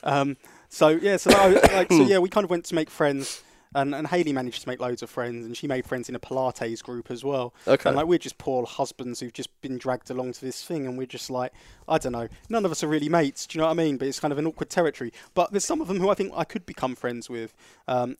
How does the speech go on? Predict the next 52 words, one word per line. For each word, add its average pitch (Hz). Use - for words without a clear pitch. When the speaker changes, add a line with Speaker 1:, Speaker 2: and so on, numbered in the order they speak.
Speaker 1:
and, 143
but 160
I'm, 170
like 175
I 165
say, 165
I'm 165
not 214
really 208
sure 190
of 170
my 165
role 156
in 147
the, 143
in 156
the 147
group 135
in 131
terms 135
of, 127
like, 127
there's 143
a 151
WhatsApp 160
group 120
of 131
new 127
dads, 120
and, 127
like, 120
but 143
that, 160
that 160
was 160
kind 143
of 127
a 131
forced -
act -
upon 143
us. 113
The, 131
the, 135
the 131
mums 147
were 135
all 123
friends 127
on 120
WhatsApp 123
for, 127